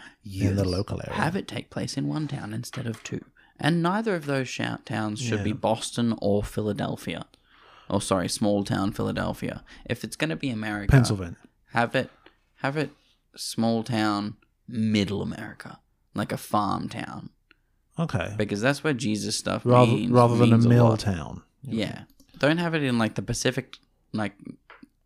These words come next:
Speaker 1: I don't know where.
Speaker 2: the Atlantic Northeast or whatever it is.
Speaker 1: Is that what you call that? <laughs>
Speaker 2: Well, Pacific Northwest is the other side. But, like, don't have it in, like,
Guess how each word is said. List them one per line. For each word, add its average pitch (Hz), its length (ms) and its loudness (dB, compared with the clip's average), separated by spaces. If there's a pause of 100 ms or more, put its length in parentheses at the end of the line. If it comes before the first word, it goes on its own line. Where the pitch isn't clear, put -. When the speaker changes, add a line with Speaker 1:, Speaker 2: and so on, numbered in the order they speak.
Speaker 1:
I 110 120 -2
don't 101 120 -4
know 95 120 -2
where. 87 160 -4
Speaker 2:
the 107 200 0
Atlantic 104 460 -2
Northeast - 960 -8
or - 60 -10
whatever - 300 -6
it - 100 -6
is. - 160 -12
Speaker 1:
Is - 60 -8
that 117 120 2
what - 100 0
you - 80 0
call 139 200 4
that? - 180 2 (200)
<laughs> - 120 -20
Speaker 2:
Well, 113 80 -4
Pacific 123 340 -6
Northwest 104 460 -6
is - 120 -16
the 92 100 -10
other 92 120 -10
side. - 260 -12 (280)
But, 98 140 -4
like, 92 260 -4 (380)
don't 160 140 4
have 156 120 0
it 151 60 4
in, 120 140 4
like, 110 140 2